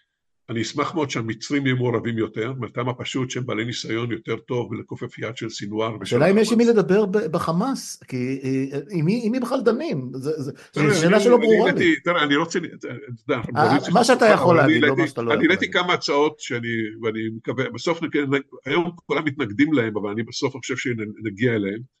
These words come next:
Speaker 1: שלדעתי זה יכול להיות ה-, סוג של, אה,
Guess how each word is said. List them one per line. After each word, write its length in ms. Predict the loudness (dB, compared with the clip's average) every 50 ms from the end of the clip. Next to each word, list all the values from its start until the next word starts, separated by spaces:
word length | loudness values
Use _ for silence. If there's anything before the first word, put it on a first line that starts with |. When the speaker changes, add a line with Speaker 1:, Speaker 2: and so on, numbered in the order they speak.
| _ _ _ _ _ _ _
Speaker 1:
שלדעתי 560 | -6 -4 -2 -2 0 0 -2 -2 0 0 0 2
זה 140 | 2 0
יכול 240 | 0 0 0 0 0
להיות 340 | 2 2 2 2 0 0 -2
ה-, 340 | -2 -2 -2 -4 -6 -6 -8 -10 -12 -14 _ _ _ _ _ _ _ _ _ -10
סוג 260 | -4 -2 -2 -2 -2
של, 360 | 0 2 2 2 4 2 2 2
אה, 320 | 2 2 2 2 0 -2